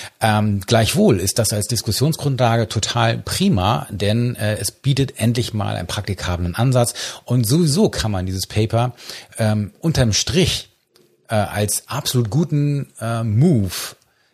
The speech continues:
äh, ansehen, weil, und das finde ich persönlich großartig, ähm, weil die Aufsichtsbehörde mit Fingerspitzengefühl vorgeht und gerade zum Ende dieses, äh, dieser Orientierungshilfe sagt,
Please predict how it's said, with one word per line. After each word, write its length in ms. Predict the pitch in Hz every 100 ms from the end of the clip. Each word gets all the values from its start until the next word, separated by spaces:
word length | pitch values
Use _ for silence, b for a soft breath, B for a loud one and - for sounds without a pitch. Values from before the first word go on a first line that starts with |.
| _ _
äh, 80 | 110
ansehen, 1200 | 104 95 92 87 85 - 127 147 92 92 101 113
weil, 420 | 107 110 131 127
und 80 | 110
das 140 | 110
finde 180 | - 104
ich 140 | 127 -
persönlich 360 | 135 127 120
großartig, 720 | - 120 117 131 151 135 113 - _ _ _ _ _ -
ähm, 420 | 101 101 98 101 92
weil 220 | 98 104
die 100 | 107
Aufsichtsbehörde 560 | 92 - 107 107 98
mit 160 | 92 95
Fingerspitzengefühl 800 | - 120 104 104 101 90 - 90
vorgeht 460 | - 127 127 131 - B B B
und 260 | 131 110
gerade 340 | - 104 131 135
zum 200 | - 110
Ende 340 | 104 135 113
dieses, 640 | 92 92 85 85 85 - 90
äh, 240 | 87 87
dieser 240 | 87 90
Orientierungshilfe 880 | 90 95 95 - 104 101 - 101 95
sagt, 380 | 87 95 101